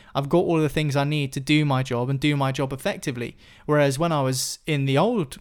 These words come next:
property that I was in, you know, it was a scramble. I had pens and paper on the sofa next to me, and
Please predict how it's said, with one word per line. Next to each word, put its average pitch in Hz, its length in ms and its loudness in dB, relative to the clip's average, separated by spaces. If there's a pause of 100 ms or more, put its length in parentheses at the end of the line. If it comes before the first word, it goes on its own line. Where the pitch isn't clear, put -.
property 131 500 -2
that 127 180 -8
I 127 120 -4
was 123 200 -6
in, 131 280 -4 (480)
you 165 100 0
know, 151 240 2
it 170 140 -4
was 156 120 -4
a 160 60 -4
scramble. 185 480 0
I 127 60 0
had 135 320 0
pens 156 400 2
and 139 120 -4
paper 143 580 0 (460)
on 156 180 2
the 147 80 0
sofa 147 680 2
next 156 340 -2
to 165 100 -2
me, 156 360 0
and 139 380 -2